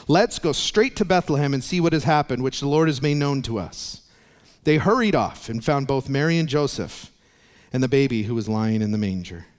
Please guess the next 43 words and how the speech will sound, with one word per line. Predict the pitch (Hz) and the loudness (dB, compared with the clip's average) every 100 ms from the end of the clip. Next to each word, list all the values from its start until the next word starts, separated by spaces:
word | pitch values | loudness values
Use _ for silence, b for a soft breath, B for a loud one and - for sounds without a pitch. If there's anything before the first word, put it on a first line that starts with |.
| _ _ _ B B B | _ _ _ B B B
After | 143 - 156 | 0 0 -4
seeing | 139 - 156 156 | -4 -2 0 2
them, | 156 151 | 2 2
they | 139 | 0
reported | 123 117 147 139 135 | -2 -2 -2 0 0
the | |
message | 127 127 131 139 127 | 0 -2 -2 -4 -2
that | 127 | -2
they | 123 | -2
were | 120 | -2
told | 135 135 | -2 -2
about | 127 117 | 0 -2
this | 120 117 | -2 -6
child, | - 120 123 | -2 0 0
and | 117 117 | -2 0
all | 151 160 175 | 2 4 4
who | 160 151 | 2 2
heard | 151 151 | 2 2
it | 160 - B B | 0 -4 B B
were | 147 | 2
amazed | 143 143 165 214 214 160 151 | 2 2 4 4 4 2 0
at | 135 | -2
what | 127 | 0
the | 127 | -4
shepherds | - 139 139 135 | -2 -2 -2 -4
said | - 131 120 | -2 -2 -2
to | 107 | -4
them. | 98 87 80 _ B B B | -4 -6 -10 _ B B B
But | - 113 | -6 -2
Mary | 113 107 120 | 0 0 0
was | 120 110 | -2 -4
treasuring | - - 120 117 123 113 | -6 -4 -2 -2 -2 -2
up | 107 | -2
all | 107 | -4
these | 113 120 | -4 -4
things | 127 120 | -4 -4
in | 113 | -4
her | 120 | -4
heart | 107 101 95 | -4 -4 -4
and | 107 101 | -4 -2
meditating | 101 101 101 104 98 95 | -2 -4 -4 -6 -4 -4
on | 92 80 | -6 -8
them." | 90 82 | -12 -16